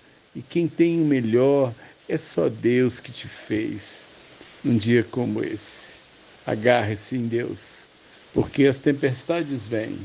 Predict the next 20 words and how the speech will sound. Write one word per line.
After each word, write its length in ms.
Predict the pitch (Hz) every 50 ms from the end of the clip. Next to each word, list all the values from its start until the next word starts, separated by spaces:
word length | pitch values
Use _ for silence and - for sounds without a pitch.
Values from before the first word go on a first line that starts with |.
| 104 - - - - - - - - - - -
e 120 | 135 131
os 200 | 135 131 117 117
ventos 560 | 139 151 151 156 160 156 151 - 143 127 104
vão 180 | 101 135 165 180
balançar 920 | 170 156 156 151 143 135 127 - - - - - 127 120 113 110 101 98 101 - - - - - - _ -
a 120 | - 135
nossa 360 | 127 123 123 113 - - 117
história. 720 | 107 98 - - - - 123 110 110 107 104 98 110 - 117 - _ - - - _ _ _ _ -
Mas 160 | 220 190 139 131
se 120 | - 139
tivermos 560 | 131 - 127 107 107 120 120 117 113 110 98
bem 240 | 101 113 123 120 113
conectados, 1200 | - - 113 107 107 107 101 - - _ - 127 113 110 107 110 107 - 101 - - - - - - - - - -
bem 240 | 131 131 131 123
ligados, 800 | 120 107 107 107 117 117 113 107 110 - - - - - - - - - - - - - - - - - - -
a 100 | 113 101
gente 320 | - 127 120 110 - 123
aproveita 640 | - - 113 113 101 90 120 147 180 160 - 156 147
a 100 | 143 127
chuva 480 | - - - - 110 107 101 104 107